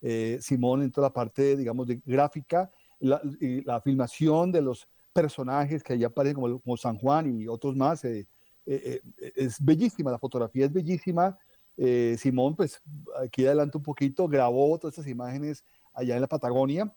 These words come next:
ahora contará su historia. Eh, de verdad, uno queda encantado. Es, pensemos lo que es leer, leer precisamente la Biblia Apocalipsis. Es bien complicado, es uno de los temas más complejos, o el más complejo para leer. Y cómo,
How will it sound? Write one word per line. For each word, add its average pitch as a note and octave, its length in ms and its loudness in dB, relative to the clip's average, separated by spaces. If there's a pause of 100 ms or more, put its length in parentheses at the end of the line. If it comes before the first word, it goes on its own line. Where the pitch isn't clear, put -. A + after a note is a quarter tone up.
ahora A2+ 180 -4
contará A#2 360 0
su D3 140 -2
historia. D#3+ 420 2 (540)
Eh, A#2+ 560 2 (320)
de C#3+ 120 2
verdad, C3+ 360 2 (140)
uno D3+ 220 -2
queda E3 220 2
encantado. C#3 560 2 (100)
Es, - 240 -12 (460)
pensemos E3+ 840 2 (320)
lo C#3 160 -2
que C3+ 100 -2
es C3+ 80 0
leer, F3 460 0 (240)
leer C3 380 -2 (340)
precisamente D#3+ 460 -2
la D#3+ 100 4
Biblia B2 240 -2
Apocalipsis. C3+ 520 -4
Es - 160 -20
bien A#2+ 140 -2
complicado, D#3 560 0
es - 80 -18
uno D3 100 -6
de - 20 -4
los D#3+ 80 -8
temas C#3 220 -2
más F3+ 200 0
complejos, F#3+ 580 0 (220)
o C3+ 100 6
el A#2 120 2
más F3 180 -2
complejo G3 420 -2
para C3 200 -4
leer. C#3 340 0 (580)
Y E3 100 2
cómo, G3 460 0